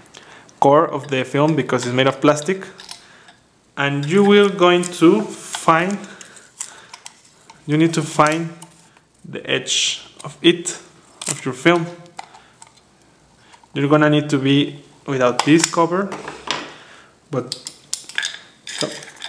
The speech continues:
and you're going to, with your mirror touch,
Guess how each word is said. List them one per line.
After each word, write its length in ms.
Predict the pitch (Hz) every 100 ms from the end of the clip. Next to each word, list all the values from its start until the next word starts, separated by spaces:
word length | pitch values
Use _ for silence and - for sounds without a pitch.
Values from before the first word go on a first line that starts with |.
| - - -
and 220 | 143 139
you're 180 | 160 165
going 280 | 170 175 170
to, 220 | 165 180 208 - - - - - -
with 220 | 131 -
your 180 | 135 131
mirror 300 | 139 170 175
touch, 520 | 185 190 190 - -